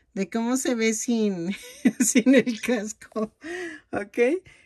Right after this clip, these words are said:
Espero que les guste y que se suscriban. Vean, este... Hice lo mejor posible <laughs> por los chinos,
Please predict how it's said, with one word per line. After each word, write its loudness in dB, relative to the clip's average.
Espero -2
que -4
les -8
guste -4
y -6
que 0
se -2
suscriban. -4
Vean, -2
este... -10
Hice 2
lo 0
mejor -2
posible 4
<laughs> 0
por -4
los 0
chinos, -4